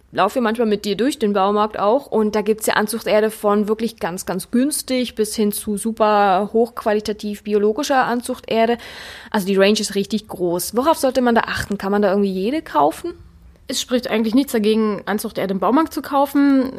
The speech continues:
Speaker 2: Ich hab nur letztens gehört, man sollte darauf achten, dass die Anzuchterde nicht draußen gelagert wird im Baumarkt, sondern dann halt welche von drin nehmen, weil draußen könnten sich da andere Insekten quasi mit einquartieren, die wir ja zu Hause nicht unbedingt auf dem Fensterbrett haben wollen.
Speaker 1: Okay.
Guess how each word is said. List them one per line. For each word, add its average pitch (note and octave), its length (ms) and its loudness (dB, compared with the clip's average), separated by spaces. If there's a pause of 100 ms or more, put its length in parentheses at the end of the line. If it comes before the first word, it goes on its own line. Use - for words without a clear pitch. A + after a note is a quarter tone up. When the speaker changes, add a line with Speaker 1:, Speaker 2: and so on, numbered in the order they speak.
Speaker 2:
Ich - 300 -8
hab A3 140 -8
nur F#3+ 520 0 (160)
letztens G#3 400 -4
gehört, G3 320 2
man G3 160 2
sollte G3 240 0
darauf F3+ 240 0
achten, - 300 -4
dass F3+ 160 -6
die - 100 -4
Anzuchterde F#3+ 480 -4
nicht F#3+ 240 -4
draußen G#3+ 400 2
gelagert C4+ 440 2
wird C4 140 0
im A3 120 0
Baumarkt, A3+ 400 2
sondern F3+ 340 -6
dann E3 220 -8 (100)
halt E3 320 -8
welche F#3 220 -4
von G3 180 -4
drin G#3+ 220 4
nehmen, A3+ 360 4
weil F3+ 280 2
draußen F3 360 -6
könnten F#3 320 -8
sich F3+ 200 -6
da E3 240 -6
andere F3 300 -6
Insekten F3 600 -10
quasi F3 240 -8
mit F#3+ 180 -4
einquartieren, A3 680 2
die F#3 120 0
wir F3+ 220 2
ja E3+ 160 0
zu F3+ 200 -6
Hause F#3 200 -2
nicht F3 160 -6
unbedingt F3+ 320 -4
auf F3 80 -8
dem F3+ 80 -10
Fensterbrett E3+ 440 -8
haben E3 280 -4
wollen. D#3+ 420 -4
Speaker 1:
Okay. G#3 380 -10